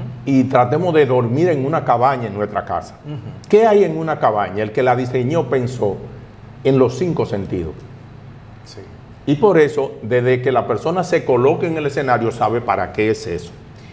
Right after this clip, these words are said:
Speaker 2: ¿Quién es
Speaker 1: Para hacer el amor.
Speaker 2: ¿Quién es mejor para tomar la iniciativa de hacer este, este escenario ideal de la habitación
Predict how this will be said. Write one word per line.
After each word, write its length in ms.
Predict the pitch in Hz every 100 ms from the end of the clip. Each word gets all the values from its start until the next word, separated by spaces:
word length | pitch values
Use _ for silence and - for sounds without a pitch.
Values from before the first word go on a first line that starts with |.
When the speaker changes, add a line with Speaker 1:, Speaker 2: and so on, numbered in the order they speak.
| - -
Speaker 2:
¿Quién 220 | 247 277
es 100 | 285
Speaker 1:
Para 260 | 127 123 123
hacer 360 | - - 165 143
el 100 | 107
amor. 280 | 87 80 - - - - 208
Speaker 2:
¿Quién 440 | 240 240 190 185 -
es 320 | 196 196 - 175
mejor 500 | 165 - 123 110 104
para 220 | 120 123 123
tomar 320 | 123 143 175
la 140 | 165
iniciativa 840 | 156 151 147 - - - 127 107 - - - - - - -
de 120 | 127 151
hacer 480 | - 175 185 208 - - - - - - 156
este, 640 | 170 - 196 180 175 -
este 760 | 165 143 - 190 180 170 156 135 120 - - - - -
escenario 800 | 160 - 156 147 170 135 131 131
ideal 560 | 135 127 127 117 110
de 80 | 117
la 80 | 123
habitación 680 | 131 127 120 - 131 123